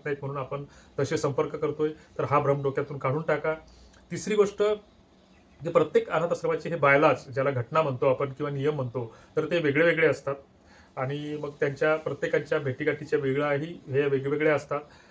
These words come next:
आणि अशा स्थितीमध्ये जे काही याच्यावर प्रत्येक अनाथ आश्रमावर शासनाचं नियंत्रण असतं. मग काही मुली, अ, बाल सुधारगृहामध्ये, अ, समुपदेशना-, देशनासाठी किंवा काउन्सिलिंगसाठी आलेल्या असतात,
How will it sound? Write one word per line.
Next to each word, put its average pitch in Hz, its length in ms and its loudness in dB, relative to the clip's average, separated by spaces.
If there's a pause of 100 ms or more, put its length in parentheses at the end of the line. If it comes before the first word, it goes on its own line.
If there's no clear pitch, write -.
(120)
आणि 151 160 -4
अशा 139 280 0
स्थितीमध्ये 165 800 -4 (340)
जे 151 60 -6
काही 165 360 -2
याच्यावर 156 240 0
प्रत्येक 156 360 -6
अनाथ 147 180 -2
आश्रमावर 147 400 -6
शासनाचं 143 400 -6
नियंत्रण 143 320 -4
असतं. 139 320 -6 (400)
मग 131 80 -6
काही 139 240 -2
मुली, 151 320 -2 (220)
अ, 139 180 -2
बाल 135 240 4
सुधारगृहामध्ये, 139 880 0 (200)
अ, 139 240 -4
समुपदेशना-, 147 880 -4
देशनासाठी 135 640 -4
किंवा 139 240 -4
काउन्सिलिंगसाठी 139 560 -4
आलेल्या 131 220 0
असतात, 131 240 -8